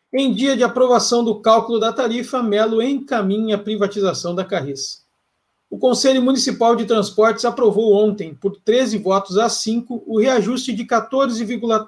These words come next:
três por cento na tarifa de Porto Alegre, o que, se confirmado, fará com que a passagem salte de quatro e cinquenta e cinco para cinco reais e vinte centavos.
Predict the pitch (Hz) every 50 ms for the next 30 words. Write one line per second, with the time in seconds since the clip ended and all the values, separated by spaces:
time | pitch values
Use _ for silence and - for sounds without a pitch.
0 | _ _ 269 269 285 285 - - - - 220 190 - - 208 208 220 214 220 214
1 | 208 208 208 214 185 190 214 208 226 214 202 208 208 233 240 233 - 247 220 185
2 | 165 151 - - _ _ _ _ _ _ _ _ _ _ _ - 262 254 - -
3 | 214 185 - - - 196 - 208 220 208 - 262 233 220 214 220 233 240 220 247
4 | 233 - _ _ _ _ _ _ _ _ _ - 269 240 226 220 247 240 269 254
5 | 196 262 240 - 247 226 - - 226 233 220 220 196 - - 226 220 214 214 -
6 | 196 180 196 220 202 196 - - _ - 262 285 285 285 277 - - 247 208 214
7 | 220 214 208 262 247 - - - 233 240 247 262 196 240 233 220 220 208 - -
8 | 294 294 294 294 269 214 202 202 190 202 214 208 220 185 165 190 196 190 - -
9 | 214 185 - - - - - - - -